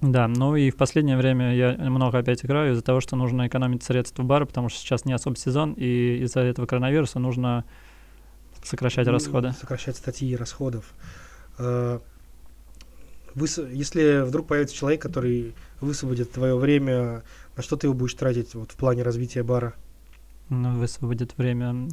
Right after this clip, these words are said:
Speaker 1: что
Speaker 2: С-,
Speaker 1: делать?
Speaker 2: то есть он будет играть, грубо говоря.
Speaker 1: Да это не, не тратит вообще время. Ты просто пару дней там собираешь, м, плейлист и потом играешь на самой вечеринке. Н-, то, что время, а, вот это на самой вечеринке, ну, ш-, чем я еще займусь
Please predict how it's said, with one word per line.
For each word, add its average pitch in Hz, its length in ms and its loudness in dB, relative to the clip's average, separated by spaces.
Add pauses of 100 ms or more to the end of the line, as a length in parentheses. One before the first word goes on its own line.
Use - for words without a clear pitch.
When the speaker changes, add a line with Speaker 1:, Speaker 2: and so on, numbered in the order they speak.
Speaker 1:
что - 240 -6
Speaker 2:
С-, - 20 -2
Speaker 1:
делать? 123 380 -2 (160)
Speaker 2:
то 143 80 -4
есть 135 160 -2
он 147 100 4
будет 143 200 4
играть, 143 360 6 (140)
грубо 123 260 0
говоря. 127 280 6
Speaker 1:
Да 156 80 6
это 151 100 2
не, 151 100 2
не 160 120 0
тратит 156 280 4
вообще 123 220 0
время. 117 340 2
Ты 120 380 0
просто 120 720 0
пару 127 200 4
дней 123 280 2
там 120 180 -2
собираешь, 135 460 2
м, 123 240 -2
плейлист 120 580 0
и 123 140 0
потом 123 460 -2
играешь 120 260 0
на 131 60 -4
самой 123 180 -2
вечеринке. 123 400 -4
Н-, 127 220 -6
то, 143 100 2
что 131 220 0
время, 127 500 2
а, 120 40 0
вот 120 120 -2
это 127 160 -4
на 123 140 -2
самой 147 240 -2
вечеринке, 120 580 -2 (400)
ну, 127 260 0
ш-, - 280 -10
чем 139 180 0
я 123 100 2
еще 123 220 0
займусь 123 420 0